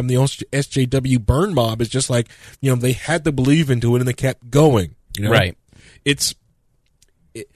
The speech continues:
Speaker 1: it's sick because of the simple fact that if somebody's wrong on something, right, you've gotta be able to li-, they have to be able to walk it back. Even
Speaker 2: Mm-hmm.
Speaker 1: if, like, even if, like, if they say something and it's,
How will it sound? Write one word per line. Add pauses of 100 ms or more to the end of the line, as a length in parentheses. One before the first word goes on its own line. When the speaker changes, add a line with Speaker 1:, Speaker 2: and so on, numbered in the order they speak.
(360)
Speaker 1:
it's
sick (240)
because
of
the
simple
fact
that
if
somebody's
wrong
on
something,
right,
you've
gotta
be
able
to
li-,
they
have
to
be
able
to
walk
it
back. (540)
Even
Speaker 2:
Mm-hmm.
Speaker 1:
if,
like,
even
if,
like, (840)
if
they
say
something
and
it's,